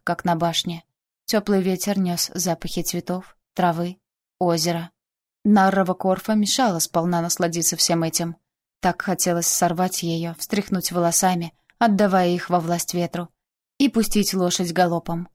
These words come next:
Только вот в платье, да ещё в дамском седле, особо не поскачешь. Дома я предпочитала другой костюм для верховой езды. Эгенборг не для меня. Что говорить, если после моря иногда даже родной город казался тесным. Дорога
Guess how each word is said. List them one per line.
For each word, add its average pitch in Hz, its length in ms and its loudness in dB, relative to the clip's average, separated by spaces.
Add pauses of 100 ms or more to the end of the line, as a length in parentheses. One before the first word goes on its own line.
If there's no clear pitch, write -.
(260)
Только 190 280 0
вот 185 140 0
в - 100 -16
платье, 180 500 -2 (140)
да 185 140 0
ещё 175 220 0
в 165 60 -4
дамском 175 420 0
седле, 175 440 -2
особо 180 320 0
не 175 100 -2
поскачешь. - 640 -4 (360)
Дома 254 320 6
я 247 160 4
предпочитала 185 680 0
другой 196 320 0
костюм 175 380 -2
для 165 160 -4
верховой 170 460 0
езды. 170 420 -4 (500)
Эгенборг 185 580 0
не 175 120 -2
для 175 140 -2
меня. 165 320 -2 (360)
Что - 260 -2
говорить, 175 460 0
если 180 260 0
после 180 340 0
моря 180 320 2
иногда 170 300 0
даже 175 240 0
родной 175 300 0
город 175 300 -4
казался 170 440 0
тесным. 170 480 -2 (600)
Дорога 220 540 4